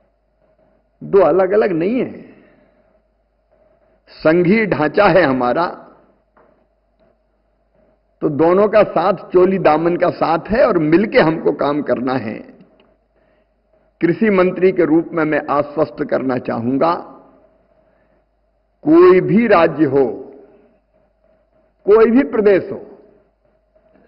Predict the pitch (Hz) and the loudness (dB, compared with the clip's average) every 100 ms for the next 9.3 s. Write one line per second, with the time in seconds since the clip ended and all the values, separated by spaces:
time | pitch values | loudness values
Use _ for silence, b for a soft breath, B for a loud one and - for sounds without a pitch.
0 | _ _ _ _ _ _ _ _ _ _ | _ _ _ _ _ _ _ _ _ _
1 | - - 214 208 180 165 170 170 165 160 | -20 -2 2 2 2 0 2 2 2 2
2 | 139 131 139 151 165 180 196 135 147 - | 0 0 0 0 0 2 0 -2 -6 -4
3 | 143 120 123 143 139 131 120 127 - 147 | -4 -4 -4 -4 -4 -6 -4 -6 -4 -2
4 | 147 151 190 175 120 127 131 117 117 123 | 0 0 -2 -2 -4 -4 -2 -4 -6 -6
5 | 123 120 113 - 117 117 110 113 110 90 | -6 -8 -10 -10 -10 -10 -10 -14 -16 -16
6 | - _ _ _ _ _ _ _ _ _ | -20 _ _ _ _ _ _ _ _ _
7 | _ _ _ _ _ _ _ _ _ - | _ _ _ _ _ _ _ _ _ -6
8 | 165 226 262 247 220 202 165 135 120 - | 2 2 4 2 2 0 -2 -4 -8 -14
9 | - - | -20 -20